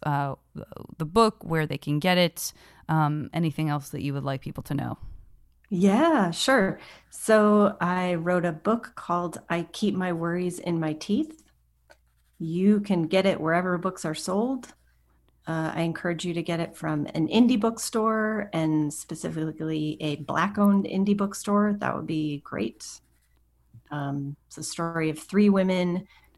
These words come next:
Speaker 2: who have to put their lives back together after a tragedy. But it's a funny tragedy, not a tragic tragedy.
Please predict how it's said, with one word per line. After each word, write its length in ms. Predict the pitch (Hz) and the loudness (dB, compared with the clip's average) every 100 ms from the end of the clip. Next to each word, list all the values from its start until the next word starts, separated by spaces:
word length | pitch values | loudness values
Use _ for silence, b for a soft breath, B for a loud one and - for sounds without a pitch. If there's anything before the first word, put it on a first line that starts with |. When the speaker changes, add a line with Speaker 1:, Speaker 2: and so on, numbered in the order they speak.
| _ _ _ - | _ _ _ -2
Speaker 2:
who 840 | 160 151 151 151 151 147 143 - | 0 2 0 0 -2 -4 -4 -8
have 180 | - 185 | -8 -6
to 120 | - - - | -6 -12 -4
put 140 | 208 | 0
their 140 | 190 | 0
lives 360 | 165 156 160 - | 2 2 0 -4
back 280 | - 160 - | -4 -6 -6
together 640 | 160 156 151 147 143 - | -6 -4 -2 -2 -4 -4
after 280 | 156 - 151 | -6 -6 -8
a 60 | 135 | -8
tragedy. 720 | - 156 156 175 170 165 160 B B B _ _ _ _ _ _ _ _ _ _ _ _ | -4 -4 -2 -2 -2 -4 -6 B B B _ _ _ _ _ _ _ _ _ _ _ _
But 140 | - 156 | -4 -4
it's 180 | 156 180 | -4 -6
a 40 | |
funny 640 | - - - 254 208 143 | -8 -14 -4 2 4 2
tragedy, 800 | 131 - 139 135 - 151 139 135 - _ _ _ | -2 -6 -6 -6 -8 -6 -4 -6 -12 _ _ _
not 260 | 143 143 160 | -6 -4 -4
a 100 | - _ _ | -8 _ _
tragic 460 | - 151 - - - | 0 0 0 -10 -10
tragedy. 520 | - 107 - - 135 | -8 -8 -10 -10 -10